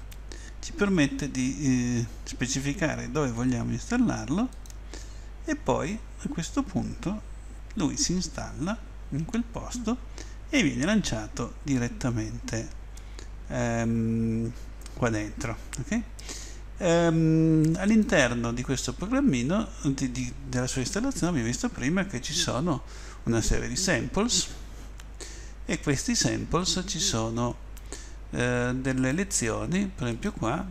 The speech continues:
Zero Brain Lessons, e qui abbiamo sostanzialmente una serie di opzioni. Ehm, quindi se mettiamo a schermo intero, qui c'è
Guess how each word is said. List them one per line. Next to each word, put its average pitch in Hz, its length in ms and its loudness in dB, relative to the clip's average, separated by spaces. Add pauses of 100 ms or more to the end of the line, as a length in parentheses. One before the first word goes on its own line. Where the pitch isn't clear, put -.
Zero 147 300 0
Brain 170 640 2
Lessons, 190 640 0 (560)
e 269 100 -2
qui 175 180 2
abbiamo 165 600 2 (140)
sostanzialmente 156 1200 2 (400)
una 190 180 6
serie 120 560 0
di 127 140 2
opzioni. 107 600 0 (1000)
Ehm, 135 840 6
quindi 120 560 4 (340)
se - 80 -4
mettiamo 113 480 2
a 110 60 0
schermo 220 340 2
intero, 143 480 2
qui 123 240 -2
c'è - 240 -2